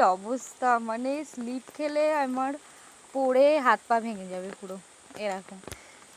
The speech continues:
ও, ছাতাটা পড়ে যাচ্ছে। আর এখানে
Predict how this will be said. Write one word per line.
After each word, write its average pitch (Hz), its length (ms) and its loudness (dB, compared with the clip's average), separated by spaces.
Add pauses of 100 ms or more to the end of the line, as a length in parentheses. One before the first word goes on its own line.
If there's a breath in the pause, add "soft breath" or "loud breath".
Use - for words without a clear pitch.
ও, 294 40 -4 (200)
ছাতাটা 233 340 2 (100)
পড়ে 226 260 -4
যাচ্ছে। 254 340 -2 (1500)
আর 233 160 -2
এখানে 302 260 -2